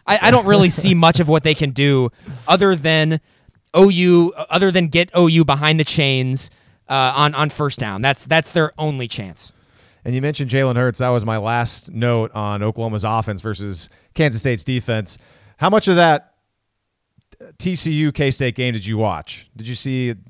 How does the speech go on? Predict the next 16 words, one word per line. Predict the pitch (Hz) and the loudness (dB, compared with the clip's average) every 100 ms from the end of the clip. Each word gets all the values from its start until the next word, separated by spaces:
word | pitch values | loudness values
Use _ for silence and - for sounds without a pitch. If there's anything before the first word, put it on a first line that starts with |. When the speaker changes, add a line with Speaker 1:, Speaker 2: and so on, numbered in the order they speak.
| _ - | _ -14
Speaker 2:
a | |
decent | 120 147 - | -6 -4 -4
amount | 143 151 | -2 -2
of | 143 | 0
it? | 151 | -2
Because | 120 147 127 120 107 | -2 -2 -2 -2 -6
you | 127 | -2
may | 165 | 0
have | 208 | 2
noticed | 160 175 160 - - - | 2 2 2 0 -8 -8
T | 208 | -6
C | 185 165 | -4 -6
U's | 170 214 | -6 -6
quarterback, | - - 120 104 101 104 - - _ _ _ _ | -6 -6 -4 -4 -4 -6 -10 -18 _ _ _ _
Max | 127 143 151 - | -4 -2 -2 -2
Duggan, | 156 160 131 117 107 | 0 2 2 -4 -6